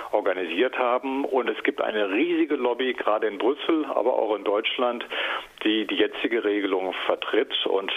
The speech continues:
ähm, man, es ist also sehr schwierig, sozusagen diese, gegen diese massive Lobbyarbeit vorzugehen. Interessant ist ja, dass im Grunde alle Wissenschaftler, alle Naturwissenschaftler,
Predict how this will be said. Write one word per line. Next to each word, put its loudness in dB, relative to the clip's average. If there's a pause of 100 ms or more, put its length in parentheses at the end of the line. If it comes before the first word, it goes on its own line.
ähm, -2
man, -2 (560)
es 2
ist -2
also 0 (420)
sehr 2
schwierig, 0
sozusagen 0
diese, 0 (500)
gegen 0
diese 0
massive 0
Lobbyarbeit 0 (120)
vorzugehen. 0 (400)
Interessant 0
ist -2
ja, 2
dass -2
im -4
Grunde 2
alle 0
Wissenschaftler, 0
alle 0
Naturwissenschaftler, 0